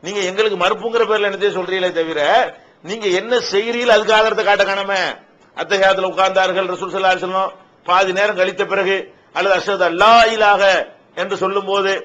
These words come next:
அல்ல இல்லல்லான்னு சொல்லும் போது விரல நீட்டினார்கள்னு சொல்லிட்டு இருக்கிறீங்களே, அந்த அஷ்ஹது அல்லா இலாஹன்னு வரும்போதுதான் நீட்டணும்னு சொல்லி நீங்களும் சரி ஹனபிகளும் சொல்லிட்டு இருக்கிறீங்களே, இதுக்கு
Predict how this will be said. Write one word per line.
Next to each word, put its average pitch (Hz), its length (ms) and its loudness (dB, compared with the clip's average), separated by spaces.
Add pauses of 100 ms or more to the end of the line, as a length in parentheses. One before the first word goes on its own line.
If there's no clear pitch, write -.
(200)
அல்ல 175 140 -6
இல்லல்லான்னு 220 600 0
சொல்லும் 190 320 -6
போது 196 180 0
விரல 185 260 0
நீட்டினார்கள்னு 185 720 -4
சொல்லிட்டு 175 260 -6
இருக்கிறீங்களே, 156 460 0 (440)
அந்த 180 200 -4
அஷ்ஹது 233 380 2
அல்லா 202 360 2
இலாஹன்னு 220 520 2
வரும்போதுதான் 208 560 0
நீட்டணும்னு 208 560 -6
சொல்லி 196 280 -2 (400)
நீங்களும் 196 440 -4
சரி 196 180 2
ஹனபிகளும் 190 600 -4
சொல்லிட்டு 180 280 -4
இருக்கிறீங்களே, 160 460 -2 (400)
இதுக்கு 233 440 -10